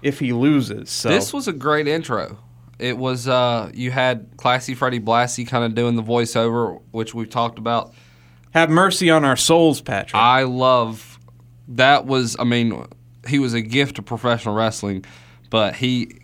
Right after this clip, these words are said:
Speaker 2: gave the Attitude Era some of the greatest intros of all time.
Speaker 1: He had a great voice.
Speaker 2: He really did for that.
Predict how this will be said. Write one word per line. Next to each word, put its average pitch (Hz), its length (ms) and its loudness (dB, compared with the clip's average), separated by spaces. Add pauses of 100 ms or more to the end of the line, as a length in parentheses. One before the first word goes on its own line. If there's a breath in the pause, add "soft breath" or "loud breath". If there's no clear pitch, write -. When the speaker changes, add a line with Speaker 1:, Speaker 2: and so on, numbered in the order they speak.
(120)
Speaker 2:
gave 120 500 0
the 107 140 -2
Attitude 107 420 -2
Era 101 300 -4
some 101 260 -4
of 95 80 -6
the 101 80 -6
greatest 110 460 -2
intros 98 400 -4
of 95 80 -6
all 87 120 -2
time. - 360 -6
Speaker 1:
He 165 60 -10
had 156 100 0
a 139 40 0
great 151 240 2
voice. 123 500 0
Speaker 2:
He 123 120 -2
really 135 320 -2
did 113 260 0
for 104 140 -8
that. 95 320 -2